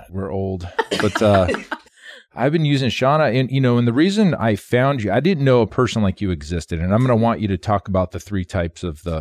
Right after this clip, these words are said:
Speaker 2: accountants
Speaker 1: Sure.
Speaker 2: and stuff. I said to myself, "If there was just somebody out there that could be in, like, on my team, making sure and looking out for my best interest to make sure that I'm not paying,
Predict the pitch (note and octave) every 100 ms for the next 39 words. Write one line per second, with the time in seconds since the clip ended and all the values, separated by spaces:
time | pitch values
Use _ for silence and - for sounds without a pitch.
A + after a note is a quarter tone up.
0 | D2+ - F2+ E2 F#2+ E2+ F2 - F#2 -
1 | _ _ _ _ A#2 B2+ D#3+ C#3 A#2+ G#2
2 | - F#2 E2 G2+ B2+ D#3 G3+ D3 C#3 -
3 | C3 B2 B2+ A#2 A#2 - F#2 E2+ - F2+
4 | E2+ D#2 E2 F2+ G#2 F#2+ - B2 G#2 F#2+
5 | F2+ F2 _ _ _ _ _ _ _ _
6 | G#2+ - B2 C#3 C3+ - A#2 A2 G#2 G2+
7 | G#2+ G#2+ C#3 - A2+ G2+ F#2+ F#2+ A2+ -
8 | D3 - C3 A#2 G#2 F#2+ A2 A2+ C3 A#2
9 | F#2 - F#2+ F#2+ G2 G#2 C3 B2+ A2+ -
10 | G#2 - G2+ F2+ - - A#2 G#2 G#2 -
11 | G#2+ G2 F2+ G#2 G2+ G2 - - A2 G2+